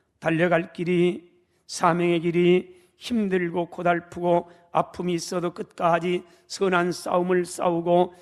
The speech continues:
믿음을 지키면서 끝까지 달려간 사람이 주시는 주님의 약속이 있습니다. 오늘 팔 절입니다. "이제 후로는", 앞에서 말했습니다. 선한 싸움 싸우고 달려갈 길 마치고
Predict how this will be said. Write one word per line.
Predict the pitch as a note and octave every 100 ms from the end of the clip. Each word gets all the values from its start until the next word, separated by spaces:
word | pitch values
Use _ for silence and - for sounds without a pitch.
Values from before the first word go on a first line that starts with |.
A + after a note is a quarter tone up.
| _
믿음을 | - F3+ F3+ F3+
지키면서 | E3 - G3+ F3+ F3 E3+ - A3 F3 - - -
끝까지 | G#3+ - F#3 F3+ F3+ F3+
달려간 | - G#3 A3+ G#3+
사람이 | G3+ G3+ G3
주시는 | - - G#3 G#3 G3+ - _ -
주님의 | - F#3 F#3 F#3
약속이 | F3+ F#3+ - C4+ G3+
있습니다. | - - F3 F3
오늘 | F3+ F3 -
팔 | D4 D4+
절입니다. | - A#3 G3 F#3 F3 - - - -
"이제 | F#3 F3 F#3 F3+ F3 E3
후로는", | G3 F3 D#3+ D3 A#2+ A2+ A#2 _ _ _ _ _ _ _ -
앞에서 | F3 F3 A3 G#3+
말했습니다. | G3+ G3 F#3+ G#3 G3 G3 G3+ - - _ _ _ _ _ _ _ _ _ _ _ _ _ _ _ _ _ _ _ _
선한 | - F#3+ F#3 F3+ F3
싸움 | - E3+ E3 D#3+
싸우고 | - E3 D#3+ D#3 E3 D#3+
달려갈 | - A3+ A3+ A3
길 | G#3+ G3+
마치고 | G3+ F3+ - - - F#2+